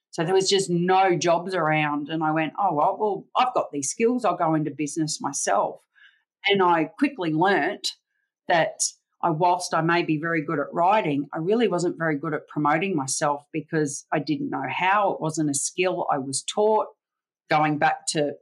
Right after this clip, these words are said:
thanks, Mum, at seven telling me not to show off. And here's another good naff saying is, "If it's to be, it's up to me." I realised after slogging away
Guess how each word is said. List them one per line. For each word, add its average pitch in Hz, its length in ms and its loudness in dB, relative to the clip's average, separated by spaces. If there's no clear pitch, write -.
thanks, 165 360 -2
Mum, 196 400 2
at - 220 -2
seven 156 480 0
telling 156 180 0
me 147 120 -2
not 156 240 -2
to 147 100 -16
show 147 320 0
off. 160 400 0
And 175 300 2
here's 190 220 2
another 170 320 2
good 156 240 -4
naff 143 260 -2
saying 151 680 0
is, 170 380 0
"If 190 180 -4
it's - 220 -4
to 165 100 -4
be, 160 400 0
it's 143 180 -8
up - 280 2
to 160 100 -4
me." 156 480 0
I 160 80 2
realised 160 880 2
after 165 300 0
slogging 170 640 2
away 147 800 2